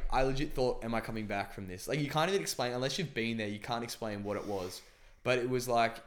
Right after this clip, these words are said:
if I was to try and express the feeling of where I went, it's like,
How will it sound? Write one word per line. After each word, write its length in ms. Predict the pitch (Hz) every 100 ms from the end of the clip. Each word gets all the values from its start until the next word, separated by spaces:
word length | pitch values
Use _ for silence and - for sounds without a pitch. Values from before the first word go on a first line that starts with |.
| -
if 160 | 123
I 40 | 123
was 200 | 123 -
to 80 | 123
try 220 | - 110
and 80 | 110
express 480 | - - 107 101 -
the 140 | 98
feeling 580 | - 107 98 95 95 95
of 160 | 90 - - - - - -
where 220 | 90 95 92
I 120 | 90
went, 260 | 90 87 -
it's 300 | 92 90 -
like, 400 | 98 92 - -